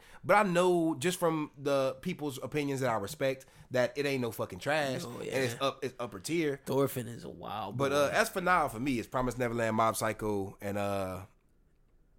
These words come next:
Speaker 2: Demon Slayer?
Speaker 1: Demon Slayer.
Speaker 2: Yeah,
Speaker 1: Until
Speaker 2: f-
Speaker 1: I go back and watch Dororo, until I go back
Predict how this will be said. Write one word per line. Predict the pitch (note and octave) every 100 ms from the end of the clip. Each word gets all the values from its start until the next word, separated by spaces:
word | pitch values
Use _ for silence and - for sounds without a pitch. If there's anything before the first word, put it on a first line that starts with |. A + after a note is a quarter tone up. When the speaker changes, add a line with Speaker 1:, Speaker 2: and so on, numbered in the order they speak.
| _ _
Speaker 2:
Demon | B2+ C#3+ C#3+
Slayer? | D3+ D#3
Speaker 1:
Demon | D3+
Slayer. | C3 B2+ A2 G2+
Speaker 2:
Yeah, | G#2+ E3
Speaker 1:
Until | F3
Speaker 2:
f- | E3+
Speaker 1:
I |
go | D#3+
back | D3+ C#3+
and | D3
watch | C3+ C3 A#2+
Dororo, | B2+ C3 E3 D#3 D#3 D#3 D3+ - - - -
until | A2 - E3 D#3
I | D3+
go | C3 C#3+
back | C3+ B2+ -